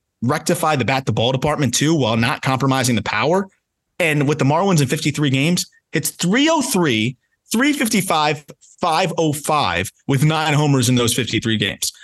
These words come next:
So over the course of the season, you have thirty-four bombs. You have a slash line of two fifty, three oh nine, five eighteen to eight twenty-eight O P S. And all of a sudden, you're like, "This is a really damn good hitter." And this is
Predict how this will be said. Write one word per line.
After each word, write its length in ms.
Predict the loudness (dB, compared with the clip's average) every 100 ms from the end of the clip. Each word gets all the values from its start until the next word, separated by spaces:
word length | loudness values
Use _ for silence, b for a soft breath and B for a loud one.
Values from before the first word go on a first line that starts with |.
| -2
So 300 | 0 0 0
over 160 | 0
the 60 | 0
course 280 | 0 0 2
of 40 |
the 60 | 0
season, 400 | 2 2 0 -2 -4
you 80 |
have 100 | -4
thirty-four 580 | -4 -2 2 2 2 0
bombs. 520 | 0 2 2 0 -4 -2
You 60 | 0
have 60 |
a 40 | 2
slash 280 | 0 0
line 120 | 0 0
of 80 |
two 200 | 0 0
fifty, 320 | 0 0 0 -2
three 260 | 0 2
oh 80 | 2
nine, 280 | 2 2 0
five 360 | -2 -2 0 0
eighteen 640 | -2 0 0 2 0 -2 B -6
to 180 | -4 -2
eight 140 | -2
twenty-eight 420 | 0 0 2 2
O 80 | 0
P 220 | 0 0
S. 360 | 2 0 -2 -6 _ _ -4
And 80 |
all 60 | 0
of 60 | 0
a 40 |
sudden, 280 | 0 0 2
you're 100 | 2
like, 180 | 0 -4 _ _ _ _ _ -2
"This 100 | 0
is 20 |
a 60 |
really 340 | 0 0 0 0
damn 240 | 2 2
good 140 | 2 2
hitter." 360 | 2 0 -4 -12 _ -2
And 120 | 0
this 100 |
is 100 | 0